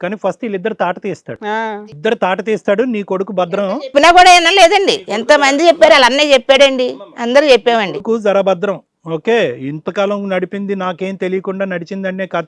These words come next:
Speaker 1: చెప్పడానికి కూడా మీకు లేదు ఇప్పుడు.
Speaker 3: అంతే అమ్మ, అంతే గారు.
Speaker 1: ఆ, అది ఆ, అతను వచ్చేవాడు ఎంత వి-, ఈ విడాకులు కావాలంటే ఈవిడ కావాల్సినప్పుడు పెళ్లి చేసుకోవటం, వద్దనుకున్నప్పుడు విడాకులు ఇచ్చేయడానికి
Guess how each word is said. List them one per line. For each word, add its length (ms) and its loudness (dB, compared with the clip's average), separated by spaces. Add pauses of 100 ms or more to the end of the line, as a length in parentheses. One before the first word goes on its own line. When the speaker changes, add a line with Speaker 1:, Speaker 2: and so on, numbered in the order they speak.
Speaker 1:
చెప్పడానికి 360 -8
కూడా 200 -6
మీకు 240 -8
లేదు 240 -2
ఇప్పుడు. 260 -12
Speaker 3:
అంతే 220 -2
అమ్మ, 180 -6
అంతే 480 -2
గారు. 280 -2
Speaker 1:
ఆ, 100 2
అది 340 -4 (360)
ఆ, 60 -6
అతను 440 -2
వచ్చేవాడు 460 0
ఎంత 240 -4
వి-, 320 -8
ఈ 160 -6
విడాకులు 460 -4
కావాలంటే 500 -4
ఈవిడ 160 -4
కావాల్సినప్పుడు 600 -8
పెళ్లి 260 -8
చేసుకోవటం, 440 -8
వద్దనుకున్నప్పుడు 600 -8
విడాకులు 320 -8
ఇచ్చేయడానికి 580 -10